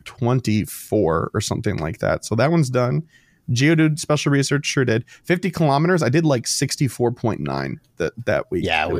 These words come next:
Speaker 2: was,
Speaker 1: pretty nice.
Speaker 2: it was a lot of walking.
Speaker 1: It was. Two hundred trades, it did not happen for me. And ten luckies, I think I only got, like, five because I did not do said trades. <laughs> So for me,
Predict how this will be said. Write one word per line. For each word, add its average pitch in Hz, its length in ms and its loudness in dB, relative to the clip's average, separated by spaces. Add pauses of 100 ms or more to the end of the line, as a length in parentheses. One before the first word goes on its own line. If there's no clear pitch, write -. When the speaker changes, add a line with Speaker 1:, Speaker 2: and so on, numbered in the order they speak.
Speaker 2:
was, - 120 0
Speaker 1:
pretty - 160 -6
nice. 71 420 -6
Speaker 2:
it 101 80 0
was 104 480 0
a 107 140 2
lot 98 600 2
of 90 200 -8
walking. 78 600 -4 (300)
Speaker 1:
It 127 180 0
was. 139 540 0 (260)
Two 208 180 2
hundred 185 280 2
trades, 180 380 2
it 131 80 -2
did 135 140 2
not 135 280 2
happen 135 360 2
for 123 180 0
me. 110 280 2 (240)
And 123 240 0
ten 165 220 2
luckies, 147 460 2
I 123 60 2
think 143 160 0
I 143 60 4
only 143 160 4
got, 123 160 -2
like, 113 120 0
five 101 420 0
because 117 260 0
I 110 40 2
did 113 200 0
not 113 220 0
do 113 140 0
said 98 300 0
trades. - 640 -4
<laughs> 247 40 -2 (720)
So 135 420 2
for 135 180 0
me, 185 380 4